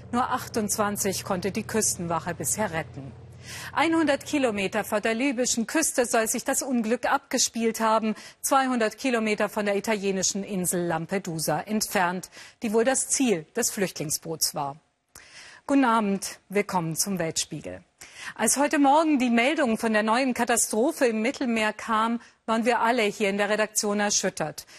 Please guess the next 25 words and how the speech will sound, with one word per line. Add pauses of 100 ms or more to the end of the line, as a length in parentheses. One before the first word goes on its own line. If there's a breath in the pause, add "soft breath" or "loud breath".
(180 loud breath)
Mitte
der
Woche
erst
die
Nachricht
von
bis
zu
vierhundert
Toten (300 loud breath)
und
nun
schon
wieder
eine
neue
traurige
Höchstzahl. (400 loud breath)
Mike
Lingenfelser
in
Augusta
auf
Sizilien.